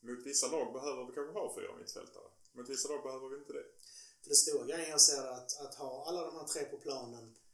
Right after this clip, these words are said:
Speaker 2: alltså i normala matcher, men när vi behöver föra, när vi behöver jaga mål, då plockar man ut en Kessie och tar in en Hakan eller en Diaz eller någon annan sån där som kan riva upp lite sår.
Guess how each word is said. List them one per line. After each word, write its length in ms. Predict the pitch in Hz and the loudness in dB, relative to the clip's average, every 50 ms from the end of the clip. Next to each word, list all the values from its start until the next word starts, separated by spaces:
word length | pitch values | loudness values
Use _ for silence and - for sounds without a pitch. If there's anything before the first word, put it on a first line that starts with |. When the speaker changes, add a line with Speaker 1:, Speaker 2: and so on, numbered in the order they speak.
| _ _ - - | _ _ -18 -8
Speaker 2:
alltså 160 | - 135 - 139 | -4 -2 -2 -2
i 100 | 131 135 | -2 -4
normala 380 | 135 143 151 143 127 123 131 | -4 -2 -2 -2 -2 -2 -4
matcher, 360 | 139 151 156 - - - 120 117 | -4 -6 -6 -6 -8 -8 -10 -10
men 100 | 123 135 | -10 -8
när 120 | 143 139 135 | -8 -4 -4
vi 100 | 143 131 | -4 -2
behöver 200 | 135 127 123 113 | -2 -6 0 6
föra, 580 | - - - 165 151 156 165 170 151 127 113 | 8 8 8 8 8 6 4 4 2 0 -4
när 100 | 120 123 | -6 -8
vi 60 | 123 | -8
behöver 160 | 120 - - 139 | -10 -6 -4 -2
jaga 280 | 131 127 127 131 131 | -2 -2 -2 -2 -2
mål, 440 | 135 165 175 139 - 117 120 117 - - - - - - _ - | -2 -2 -2 -4 -4 -8 -12 -14 -14 -16 -20 -20 -20 -20 _ -14
då 60 | 139 | -12
plockar 340 | - - 139 123 - - 120 | -8 -6 -6 -6 -6 -8 -6
man 100 | 135 175 | -4 -4
ut 140 | 185 - - | -2 -4 -4
en 120 | - - | 0 0
Kessie 460 | - 170 151 - - - - 135 127 | 2 2 8 10 10 10 10 10 6
och 60 | 127 - | -2 -8
tar 160 | 151 139 135 | -6 -6 -6
in 200 | 131 123 120 123 | -6 -6 -8 -8
en 300 | 120 120 120 120 117 117 | -10 -10 -12 -12 -14 -14
Hakan 680 | - - 147 131 - - - - 131 120 120 120 117 | -10 -8 -8 -8 -8 -12 -10 -10 -10 -10 -10 -12 -14
eller 240 | 117 117 117 120 123 | -14 -14 -14 -14 -12
en 160 | 123 117 120 | -12 -12 -10
Diaz 320 | 127 127 123 123 120 123 123 | -10 -8 -10 0 2 2 2
eller 120 | 123 123 | 2 0
någon 160 | 123 123 131 | -6 -8 -8
annan 320 | 135 135 139 139 131 120 117 | -6 -4 -4 -4 -4 -2 -2
sån 140 | - 139 | -2 -2
där 160 | 143 143 131 120 | -2 0 8 8
som 180 | - 123 120 | 8 8 8
kan 240 | - 131 120 120 127 | 0 -8 -10 -10 -10
riva 440 | 123 - - 143 135 131 131 135 143 | -8 -2 0 0 0 0 2 2 0
upp 180 | 139 135 - | 0 0 -4
lite 200 | 123 123 117 - | -12 -8 2 10
sår. 400 | - - - - - - - - | 12 12 12 12 10 2 -6 -10